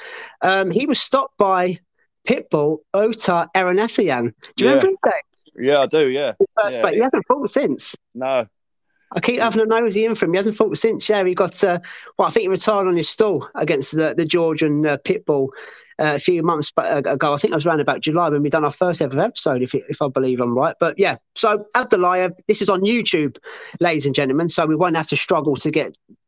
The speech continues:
Speaker 1: to get, um, any form of stream. This is legit on YouTube. It'll be on about Saturday afternoon, Abdullayev's main event.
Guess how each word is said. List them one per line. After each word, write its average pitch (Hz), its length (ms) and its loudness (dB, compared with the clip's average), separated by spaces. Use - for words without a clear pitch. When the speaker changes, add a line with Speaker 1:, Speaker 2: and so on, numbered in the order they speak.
Speaker 1:
to 151 140 -2
get, 139 300 -2
um, 135 320 0
any 147 200 0
form 135 240 -2
of 117 60 -2
stream. 143 400 0
This 143 140 -2
is 131 140 -2
legit 135 360 0
on 165 160 2
YouTube. 131 460 -2
It'll 175 100 0
be 226 100 4
on 190 140 2
about 151 240 2
Saturday 147 440 0
afternoon, 139 600 0
Abdullayev's 139 560 0
main 151 220 0
event. 135 260 -2